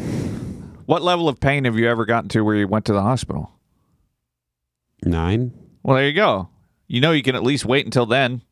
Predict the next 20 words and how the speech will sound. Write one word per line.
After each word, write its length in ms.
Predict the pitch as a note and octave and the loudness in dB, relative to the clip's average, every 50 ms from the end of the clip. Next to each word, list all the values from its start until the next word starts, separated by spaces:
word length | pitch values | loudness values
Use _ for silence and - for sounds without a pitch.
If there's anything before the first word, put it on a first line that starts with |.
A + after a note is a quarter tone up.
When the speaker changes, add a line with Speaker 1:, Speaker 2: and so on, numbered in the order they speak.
| _ _ _ _ _ _ _ _ - | _ _ _ _ _ _ _ _ -10
Speaker 1:
so 140 | - D3 | -4 -2
you're 100 | D#3+ F3 | -2 0
good. 300 | D#3+ C3 A2 G#2+ A2+ C3+ - _ _ _ _ _ _ _ _ _ _ _ _ _ - | 2 2 2 0 0 -2 -12 _ _ _ _ _ _ _ _ _ _ _ _ _ -8
Speaker 2:
Yeah. 240 | G2+ G2+ G2 F2 F2 F2 D2+ - - _ _ _ _ _ _ _ _ _ _ _ _ _ _ _ _ | -6 -4 -4 -4 -6 -8 -10 -12 -20 _ _ _ _ _ _ _ _ _ _ _ _ _ _ _ _
Speaker 1:
But 100 | B2+ - | -2 0
then 120 | A2 G#2+ | 0 0
again, 300 | G#2+ G2+ F#2+ A2 A#2 A2 | 0 0 0 0 0 0
it, 140 | G2 F2+ - _ _ | -2 -4 -6 _ _
maybe 320 | G#2+ G#2+ A#2 B2+ D3 D#3 | 0 2 2 4 2 2
it's, 200 | C3+ - - - - - | 0 0 -2 -8 -2 0
maybe 260 | G#2+ A2+ B2 C3 C3 | 2 2 4 4 2
it's 120 | A#2+ - | 0 0
the 80 | - G#2 | 0 0
level 320 | G2 G2+ G#2 A#2 A#2+ A#2+ | 2 4 4 4 4 4
of 120 | A2+ G2 - | 2 2 2
pain 380 | - A#2 A2 A2 A2 G#2+ G#2 | 0 2 2 2 2 2 0
plus 320 | F#2+ - - A2 G2+ - - | -2 0 0 0 0 0 -4
time. 520 | - - G2 F#2+ F#2+ F#2 E2+ - - - - _ _ _ _ | -4 0 0 2 2 2 0 -2 -4 -8 -10 _ _ _ _
Speaker 2:
Yeah. 240 | - - F2 F#2+ - - - _ _ - | 0 0 0 0 0 -6 -16 _ _ 0
Speaker 1:
Oh, 360 | F#2 F2+ F2 F2 - G#2+ A2 | 2 2 4 2 0 -6 -10